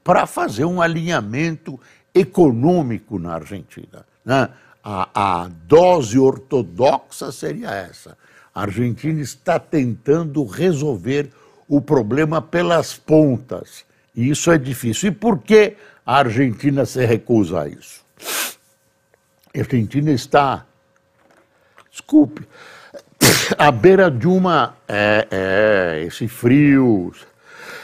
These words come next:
secura, e a minha rinite está dizendo bom dia. A Argentina está à beira de eleições, é, eleições federais.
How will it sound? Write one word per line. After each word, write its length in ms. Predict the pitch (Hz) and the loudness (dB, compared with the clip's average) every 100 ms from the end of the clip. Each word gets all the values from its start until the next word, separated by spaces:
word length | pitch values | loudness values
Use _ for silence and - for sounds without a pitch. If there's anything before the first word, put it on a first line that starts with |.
| - _ _ _ _ _ _ - | -20 _ _ _ _ _ _ -2
secura, 1120 | - - 202 - 139 165 170 156 131 113 - _ _ _ _ _ _ _ _ - | 2 4 2 2 4 6 8 6 4 2 -2 _ _ _ _ _ _ _ _ 0
e 160 | 147 160 | 4 6
a 80 | 127 | 4
minha 380 | 127 156 139 - _ - - - - _ _ - | 4 6 4 0 _ -6 -2 -2 -4 _ _ -2
rinite 640 | 120 131 143 113 135 - | 2 4 2 2 -4 -6
está 240 | 117 - 123 | -8 2 2
dizendo 320 | 90 120 113 | 4 2 2
bom 240 | 98 113 | 0 -2
dia. 320 | 92 82 82 - _ _ _ _ _ - | -2 -8 -16 -18 _ _ _ _ _ 2
A 720 | 131 117 113 107 101 - 117 | 4 4 4 0 -4 -4 0
Argentina 920 | 117 120 175 110 - 208 220 147 90 _ _ _ _ _ _ _ _ _ - | 0 2 2 0 -2 0 2 0 -2 _ _ _ _ _ _ _ _ _ -4
está 640 | 165 - 143 123 104 - 165 _ _ _ _ _ _ _ - | -4 -2 2 2 2 -2 -10 _ _ _ _ _ _ _ 0
à 120 | 135 | 0
beira 360 | 101 143 123 95 | 6 6 6 4
de 100 | 110 | 4
eleições, 920 | 127 147 - 120 147 - - - _ _ - - - - _ - 95 | 2 0 0 0 0 -4 -16 -20 _ _ -12 -8 -8 -10 _ -20 -10
é, 520 | 98 101 78 82 90 | -4 -4 -4 -8 -12
eleições 1000 | 85 90 80 - 117 110 95 80 - - | -8 -6 -6 -2 2 2 0 -6 -14 -8
federais. 880 | - 123 147 120 123 139 143 - | -2 2 4 4 4 0 -6 -18